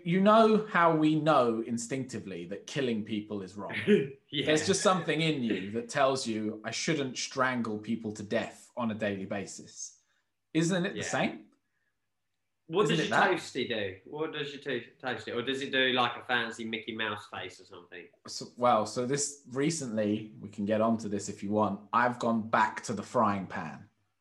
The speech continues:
Speaker 1: So I've, I've come away from the cheese toasty machine, not related to my tantrum, uh, and I've gone
Speaker 2: <laughs>
Speaker 1: back to doing a cheese toasty in a frying pan. So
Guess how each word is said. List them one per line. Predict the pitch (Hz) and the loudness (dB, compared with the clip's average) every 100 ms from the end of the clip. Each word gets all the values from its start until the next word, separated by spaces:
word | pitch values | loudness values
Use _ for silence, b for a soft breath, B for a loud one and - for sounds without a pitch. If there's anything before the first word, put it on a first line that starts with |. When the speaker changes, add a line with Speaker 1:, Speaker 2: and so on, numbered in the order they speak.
| _ _ _ _ | _ _ _ _
Speaker 1:
So | - 101 | 0 2
I've, | 107 101 - 107 | 4 2 0 2
I've | 120 117 | 2 2
come | - 131 | 0 2
away | 120 113 131 131 143 | 4 6 8 8 6
from | 139 135 123 | 2 0 0
the | |
cheese | 120 - 120 117 | 0 0 0 0
toasty | 131 120 110 117 101 | 0 0 0 -2 -2
machine, | 98 - 107 95 95 110 - | -2 -2 -2 -2 -6 -10 0
not | 127 120 | 0 2
related | 107 104 92 78 | 2 2 0 -8
to | - | -8
my | 98 | -8
tantrum, | 82 104 82 - 82 - B B B - | -8 -10 -10 -12 -16 -18 B B B -6
uh, | 95 95 - | -4 -4 -4
and | 110 | -2
I've | 110 107 | 0 2
gone | 170 110 | 2 2
Speaker 2:
<laughs> | 120 | 2
Speaker 1:
back | 123 - | 0 -4
to | 117 | -4
doing | 120 113 | 0 2
a | 110 | 0
cheese | 117 113 - | 0 -2 0
toasty | 117 107 107 | -2 -2 -4
in | |
a | 104 | -2
frying | 120 107 98 | -2 0 -2
pan. | - 104 92 90 | -6 -8 -6 -8
So | - 104 101 | -4 -4 -4